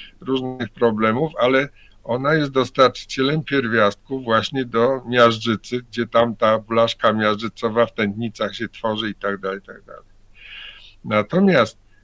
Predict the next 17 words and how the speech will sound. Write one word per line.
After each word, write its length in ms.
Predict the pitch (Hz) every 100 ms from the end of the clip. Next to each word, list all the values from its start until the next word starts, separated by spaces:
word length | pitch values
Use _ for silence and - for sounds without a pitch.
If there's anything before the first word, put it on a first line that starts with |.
| _ _
y, 160 | - -
sprawa 480 | - - 147 147 165
się 160 | 160
sprowadza 580 | 139 - 127 135 139 156
do 160 | 123 113
tego, 360 | 131 117 160
że 300 | 147 123 113 113 - _ -
mikrotętnice, 1300 | 113 160 - 170 135 - 123 113 147 180 202 -
y, 180 | 117 104 - 110 107 98 92
w, 380 | - - - -
w 60 |
kościach 640 | - 175 202 - - 104 147
s-, 180 | - - _ 82
s-, 160 | - - _ _
no, 200 | 190 202
trochę 440 | 175 - 190 175 202
się, 200 | 175